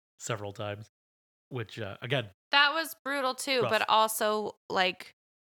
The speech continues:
Speaker 2: another illustration of, like, what this stuff does to people and what it drives them to do. It's
Speaker 1: Yeah.
Speaker 2: not,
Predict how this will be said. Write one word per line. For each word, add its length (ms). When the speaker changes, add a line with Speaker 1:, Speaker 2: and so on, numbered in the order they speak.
Speaker 2:
another 840
illustration 840
of, 160
like, 220
what 360
this 540
stuff 240
does 440
to 200
people 320
and 140
what 120
it 140
drives 400
them 220
to 120
do. 280
It's 220
Speaker 1:
Yeah. 80
Speaker 2:
not, 240